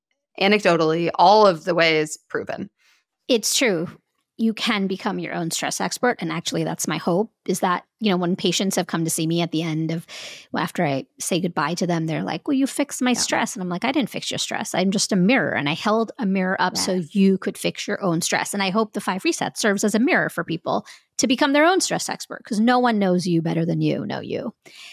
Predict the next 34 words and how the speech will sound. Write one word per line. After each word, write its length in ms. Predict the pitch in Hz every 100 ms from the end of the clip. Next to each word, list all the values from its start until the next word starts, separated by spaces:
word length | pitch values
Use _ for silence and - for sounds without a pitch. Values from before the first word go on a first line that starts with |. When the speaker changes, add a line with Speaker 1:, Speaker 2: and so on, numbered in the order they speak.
| - -
Speaker 1:
Yeah. 220 | 165 156 160
Speaker 2:
And 500 | 214 208 208 202 - -
the 80 | 240
five 220 | 285 285
resets 380 | 277 254 220 190
are 60 |
five 300 | - 208 185
small 320 | - 208 208
but 160 | 208 214
mighty 300 | 190 180 185
mindset 440 | 175 180 - 208
shifts, 380 | - 254 - -
along 220 | 233 190 180
with 100 | -
fifteen 420 | 196 - - 185
scientific 640 | - 175 175 185 170 170
strategies 720 | - 170 156 175 220 226 240 - - - -
that 100 | 202
are 80 | 180
practical, 800 | - 220 202 - 220 220 202 202 208
actionable, 680 | 190 - 202 190 185 185 -
and 180 | 208
cost-free. 880 | - 180 185 - 226 185 240 311 339 -
And 100 | 214
that 80 |
was 140 | 226 233
really 160 | 240
important 340 | 185 - 185 208
to 80 | 247
me, 160 | 277
to 80 | 247
make 160 | 180 -
everything 380 | 190 185 185 175
free. 640 | - - 190 190 254 277